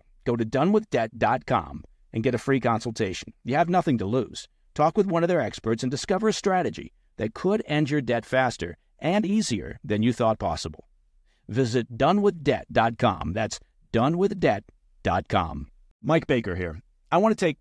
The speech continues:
just a minute to talk about something of real importance to you and your family's financial well-being, and that's life insurance. Look, I know it's not everyone's favorite topic, and, and a lot of folks avoid talking about it or they put it off,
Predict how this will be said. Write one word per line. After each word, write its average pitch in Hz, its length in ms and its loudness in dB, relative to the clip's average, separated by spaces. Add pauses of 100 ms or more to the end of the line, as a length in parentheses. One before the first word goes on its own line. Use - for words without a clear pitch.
(100)
just 156 280 0
a 123 40 0
minute 113 260 -2 (100)
to 113 60 -6
talk 170 220 2
about 170 220 2
something 120 360 0
of 104 140 -4 (200)
real 160 340 0
importance 123 640 -2
to - 160 -4
you 170 400 0
and 127 100 2
your 113 100 4
family's 131 440 0
financial 107 500 0
well-being, 92 640 -4 (400)
and 123 140 2
that's 165 320 0 (220)
life 117 360 0
insurance. - 720 -10
Look, 87 200 -2
I 123 100 4
know 131 280 0 (140)
it's 127 200 -4
not 165 200 4
everyone's 135 460 0
favorite 104 380 -2
topic, 85 420 -6
and, 110 120 -6 (260)
and 117 120 -4
a 110 40 0
lot 139 220 4
of 180 80 0
folks 131 380 0
avoid 104 360 -4
talking 160 420 -2
about 139 300 2
it 139 100 -2
or 95 100 -4
they 95 140 -6
put 156 260 -2
it 175 80 0
off, 131 340 2